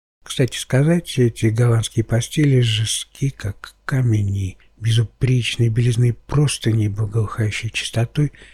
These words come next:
подобны смертному савану. Вам любопытно познакомиться с моими приключениями, которые возвели меня в сан папы?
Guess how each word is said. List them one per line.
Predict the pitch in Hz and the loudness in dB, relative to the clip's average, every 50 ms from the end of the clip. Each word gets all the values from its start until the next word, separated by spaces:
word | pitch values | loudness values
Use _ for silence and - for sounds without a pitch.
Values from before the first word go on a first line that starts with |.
| - _ _ _ _ - | -20 _ _ _ _ -6
подобны | - 95 107 110 120 110 110 113 110 104 | -4 -2 0 0 0 0 0 0 0 0
смертному | - - - - 127 123 117 107 - - - 104 110 113 113 110 | -2 -2 0 2 2 2 2 0 -2 -4 -2 0 0 0 0 -2
савану. | - - - 131 107 92 85 80 78 80 80 80 78 - - _ _ _ _ _ _ _ _ _ _ _ _ _ _ _ _ _ _ _ _ _ _ - | -4 -4 -2 0 0 0 0 -4 -6 -10 -12 -14 -16 -20 -20 _ _ _ _ _ _ _ _ _ _ _ _ _ _ _ _ _ _ _ _ _ _ 2
Вам | 113 135 139 139 | 6 6 8 8
любопытно | 135 131 123 123 135 131 - - 120 - - 117 113 | 6 6 4 4 2 2 2 0 0 2 2 2 2
познакомиться | 113 - 120 113 117 120 120 - - 139 127 117 110 107 - - - - - 113 113 | 2 2 2 4 4 4 2 2 2 4 4 4 4 2 0 -4 -8 -6 -4 -4 -4
с | 110 - - 120 | -2 -2 0 2
моими | 120 120 120 117 113 113 | 4 4 6 6 4 4
приключениями, | 107 123 117 - - 139 139 - - 190 190 185 156 127 120 117 - _ | 2 0 0 2 2 2 2 2 2 4 4 6 6 6 4 2 0 _
которые | - 113 107 - 120 107 107 107 107 104 | -4 -4 -2 0 2 4 4 6 4 4
возвели | 104 104 110 120 117 110 113 117 127 123 123 117 | 2 2 2 2 4 4 4 4 4 4 6 6
меня | 113 113 110 110 107 107 107 107 | 6 6 4 4 4 4 2 2
в | 101 - | 0 -2
сан | - - 113 113 113 | -2 0 0 0 0
папы? | - - 147 156 - - 101 98 | 0 0 0 0 0 -2 -6 -6